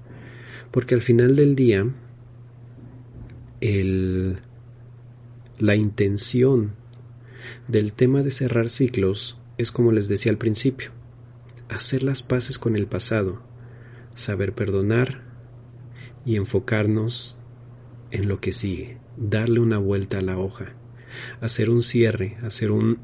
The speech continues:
<clears throat> perdón, <laughs> hacer, eh, ese, ese momento de, de, de sanación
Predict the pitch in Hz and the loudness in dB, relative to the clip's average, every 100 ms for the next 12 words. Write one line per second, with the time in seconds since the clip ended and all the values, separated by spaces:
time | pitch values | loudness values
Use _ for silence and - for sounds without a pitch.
0 | - 180 208 - - 120 95 - - 92 | 2 6 6 4 6 6 6 -2 -6 -2
1 | 92 113 - - - - - - - - | 0 -2 -6 -14 -20 -20 -20 -20 -20 -20
2 | - - - - 104 127 95 - - - | -18 -10 -6 -4 -2 -2 -2 -6 -20 -16
3 | - - 117 - - - - - - 131 | -10 -6 -6 -6 -10 -12 -14 -14 -4 -2
4 | - 127 123 139 - 110 104 98 95 92 | 4 8 8 8 4 4 6 6 6 4
5 | 90 85 - - - - - - - - | 2 -2 -12 -20 -20 -20 -20 -20 -20 -20
6 | - - - - - - - - 139 143 | -20 -18 -18 -18 -18 -20 -20 -10 -6 -2
7 | - 156 160 160 - - - - - 127 | 4 6 8 4 -2 -20 -20 -20 -6 -2
8 | - 143 120 117 123 127 123 117 107 92 | 0 4 4 6 6 6 6 4 6 2
9 | 85 107 98 90 90 85 82 - - - | -2 -4 -2 -2 -4 -6 -10 -14 -20 -20
10 | - - - - - - - - - - | -20 -20 -20 -20 -20 -20 -20 -20 -20 -20
11 | - 104 110 - 110 104 104 - - 131 | -10 0 2 2 2 2 2 2 6 8
12 | 131 120 113 | 8 8 4